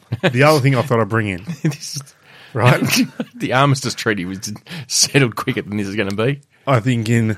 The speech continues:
Speaker 2: July,
Speaker 1: Yes.
Speaker 2: right, we get to have a trade period in which
Speaker 1: Oh,
Speaker 2: you
Speaker 1: you
Speaker 2: can
Speaker 1: can
Speaker 2: actually,
Speaker 1: swap someone
Speaker 2: you can
Speaker 1: out.
Speaker 2: actually swap five out for five different people.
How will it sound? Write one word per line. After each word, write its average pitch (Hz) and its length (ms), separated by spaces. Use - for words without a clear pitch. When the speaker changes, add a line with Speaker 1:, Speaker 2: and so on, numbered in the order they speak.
Speaker 2:
July, 117 600
Speaker 1:
Yes. 110 460
Speaker 2:
right, 113 240
we 110 160
get 113 140
to 107 60
have 104 100
a 95 40
trade 101 340
period 87 360
in 120 120
which 110 240
Speaker 1:
Oh, 143 40
Speaker 2:
you - 20
Speaker 1:
you 143 60
Speaker 2:
can 139 80
Speaker 1:
can 123 80
Speaker 2:
actually, 127 140
Speaker 1:
swap 143 120
someone 131 260
Speaker 2:
you 135 60
can 175 140
Speaker 1:
out. 127 60
Speaker 2:
actually 131 200
swap - 440
five 117 400
out 107 320
for - 180
five 110 360
different - 300
people. 101 320